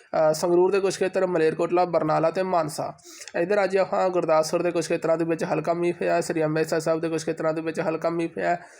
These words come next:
ਔਰ ਪਠਾਨਕੋਟ ਦੇ ਖੇਤਰਾਂ ਦੇ ਵਿੱਚ, ਅ, ਮੀਂਹ ਜਿਹੜਾ ਦਰਜ ਹੋਇਆ। ਸੋ ਇਹ ਮੀਂਹਾਂ ਦਾ ਦਾਇਰਾ ਘਟਣ ਜਾ ਰਿਹਾ ਜੀ।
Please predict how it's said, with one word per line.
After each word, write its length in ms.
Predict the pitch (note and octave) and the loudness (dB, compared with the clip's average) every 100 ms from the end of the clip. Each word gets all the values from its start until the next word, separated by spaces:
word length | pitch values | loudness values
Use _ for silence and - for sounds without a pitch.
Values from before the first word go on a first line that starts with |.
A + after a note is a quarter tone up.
| - - | -8 0
ਔਰ 220 | F3 F3 | 4 2
ਪਠਾਨਕੋਟ 520 | F3+ F#3 F3+ F3+ F3 | 0 -2 0 2 0
ਦੇ 100 | E3+ | 0
ਖੇਤਰਾਂ 320 | D#3 D#3 D3+ | -2 -2 0
ਦੇ 60 | D#3 | 0
ਵਿੱਚ, 240 | D#3 D3+ | -2 -2
ਅ, 600 | A3+ - _ _ D#3 D#3 | -6 -8 _ _ 0 2
ਮੀਂਹ 220 | D#3 F3 F3+ | 2 0 0
ਜਿਹੜਾ 160 | D#3 | 0
ਦਰਜ 320 | D#3+ F3+ E3+ | 2 0 0
ਹੋਇਆ। 280 | D#3 D#3+ - - - - - | -2 -4 -6 -10 -20 -20 -18
ਸੋ 300 | - G#3 G#3+ G3+ | -2 2 2 4
ਇਹ 220 | G3+ G#3+ | 4 4
ਮੀਂਹਾਂ 360 | G#3 F3+ F3+ F3+ | 2 0 0 0
ਦਾ 100 | G3 | 0
ਦਾਇਰਾ 380 | D#3+ D3+ E3+ | 2 4 4
ਘਟਣ 360 | F3+ G3 D#3 D3+ | 2 0 0 0
ਜਾ 180 | D#3 D#3 | 2 4
ਰਿਹਾ 160 | E3+ | 4
ਜੀ। 160 | E3+ F3+ | 2 0